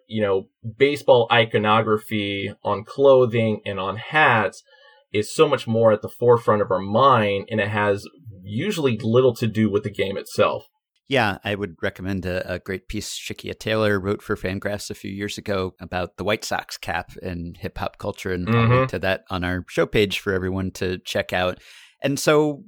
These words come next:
Speaker 2: because of that, maybe because there is an audience for these caps, even if it's not the same as the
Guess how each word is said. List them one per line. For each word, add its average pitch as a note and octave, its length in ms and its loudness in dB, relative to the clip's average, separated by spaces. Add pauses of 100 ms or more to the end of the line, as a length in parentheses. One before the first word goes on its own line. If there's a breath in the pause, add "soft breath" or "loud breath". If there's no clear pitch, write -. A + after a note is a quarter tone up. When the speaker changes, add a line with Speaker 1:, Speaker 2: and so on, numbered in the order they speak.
(140)
Speaker 2:
because G#3 440 -2
of D#3+ 100 -4
that, B2 240 2
maybe B2 220 -4
because B2 420 -4
there B2 260 -2
is G#2+ 200 -4
an C3 100 -2
audience B2+ 320 -2
for B2+ 180 -6
these A#2 160 -6
caps, C#3+ 360 -2
even A#2 180 -6
if A2 120 -8
it's - 200 -10
not A2 260 -4
the G#2+ 80 -10
same G#2+ 360 0 (100)
as G#2 280 -4
the G2+ 280 -4